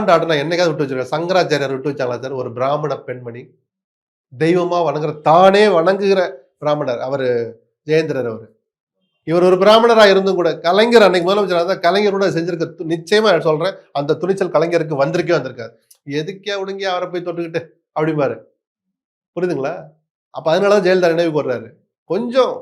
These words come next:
பொலிட்டிக்கல் வில் பவர்ங்கிறது தனி-, நீங்க பெருந்தன்மையை காட்டுறாரு. நான் பல நேரங்கள்ல ஸ்டாலினை பாராட்டிட்டேன். அவர் கட்சிக்காரனை மதிக்கிறாரோ இல்லையோ, எதிர்கட்சிக்காரனை மாங்கு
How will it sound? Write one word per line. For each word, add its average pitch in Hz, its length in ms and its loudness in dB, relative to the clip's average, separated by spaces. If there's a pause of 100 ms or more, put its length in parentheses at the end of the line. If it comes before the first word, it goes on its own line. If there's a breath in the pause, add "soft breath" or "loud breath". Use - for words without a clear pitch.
(140)
பொலிட்டிக்கல் 220 480 0
வில் 190 220 -2
பவர்ங்கிறது 175 420 -2 (320)
தனி-, 143 240 -14
நீங்க 165 220 -8
பெருந்தன்மையை 165 520 0
காட்டுறாரு. 170 380 -2 (100)
நான் 147 160 -6
பல 147 200 -4
நேரங்கள்ல 165 360 -4
ஸ்டாலினை 151 380 -6
பாராட்டிட்டேன். 139 500 -8 (1300 soft breath)
அவர் 165 260 0
கட்சிக்காரனை 165 460 -2
மதிக்கிறாரோ 151 420 -2
இல்லையோ, 151 220 -2
எதிர்கட்சிக்காரனை 156 680 0
மாங்கு 165 240 0